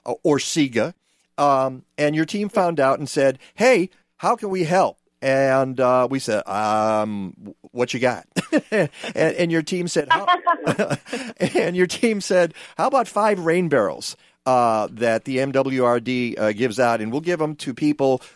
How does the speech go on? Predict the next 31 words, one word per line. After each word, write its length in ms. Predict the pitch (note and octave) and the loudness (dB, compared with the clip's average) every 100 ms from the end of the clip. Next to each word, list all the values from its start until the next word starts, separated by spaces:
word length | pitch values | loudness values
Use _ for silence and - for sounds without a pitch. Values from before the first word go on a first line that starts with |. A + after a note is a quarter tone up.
| - | -2
who, 380 | E3+ D3+ C#3+ C3+ _ _ _ | 4 6 4 2 _ _ _
um, 480 | B2+ B2 A#2+ A2+ A2 _ _ - A#2+ | 2 4 4 2 0 _ _ -16 -2
who 200 | C#3+ C3+ | 0 0
register 720 | C#3 F3 A3 - A2+ A2 D3 - | 0 0 0 -2 -2 -2 -4 -6
for 140 | C#3+ | -6
the 60 | C#3 | -2
competition?" 640 | E3 D#3 C3+ F#3+ G3 C3 | -2 -2 -2 -2 -2 0
They 100 | G3 | 0
didn't 180 | C4 F#3+ | 2 0
even 160 | F3+ | 0
have 140 | E3 - | 0 0
to 100 | A#2 | -4
win 360 | A#2+ A3+ B3+ F#3 | -2 0 0 0
the 80 | |
competition. 560 | D3 C#3 A2+ A#2 G2+ A#2 | 0 0 -2 -4 -6 -4
They 100 | D3 | -2
didn't 200 | G3 E3+ | 0 0
have 140 | D#3+ | -2
to 60 | D3 | -4
get 140 | D#3 | -6
an 60 | C3 | -2
award. 360 | B2 D#3+ C#3+ B2 | -2 2 2 2
All 140 | C3+ | 2
they 140 | D#3+ | 2
had 180 | D3 D3 | 2 2
to 80 | A#2+ | 0
do 360 | A#2 C3+ B2 A2+ _ _ _ | -2 0 0 -4 _ _ _
was 600 | C3 C3 A#2+ A#2 A2 - _ | -2 2 4 2 0 -10 _
sign 320 | - E3+ D#3 F3 | -4 0 2 2
up. 220 | D3 - _ _ - C#3+ | 2 -2 _ _ -8 0
And 440 | D3 C#3 C3+ | 4 4 0